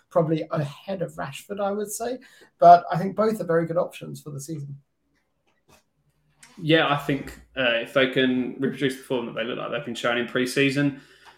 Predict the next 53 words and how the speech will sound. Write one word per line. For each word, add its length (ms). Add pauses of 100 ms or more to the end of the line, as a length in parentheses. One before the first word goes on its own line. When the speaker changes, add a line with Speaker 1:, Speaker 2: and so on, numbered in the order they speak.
(120)
Speaker 2:
they're, 240
they're 180
definitely 400
contenders. 640
You 120
obviously 240
spoke 240
last 200
week 140
about 180
Bruno 220
Fernandes 840
potentially 440
coming 240
more 160
back 220
into 180
the 80
fold 400 (100)
with 280 (600)
the, 180 (260)
the 100
turmoil 600
ongoing 560
around 240
Ronaldo 360
at 60
the 60
moment. 320
He 100
did 280
play, 440 (420)
uh, 60
in 140
pre-season 500
at 60
the 60
weekend, 420
but 80
he 60
played 220
forty-five 460
minutes 220
and 100
left 180
Old 160
Trafford 360
before 400
the 80
game 220
had 120
finished. 560
So 320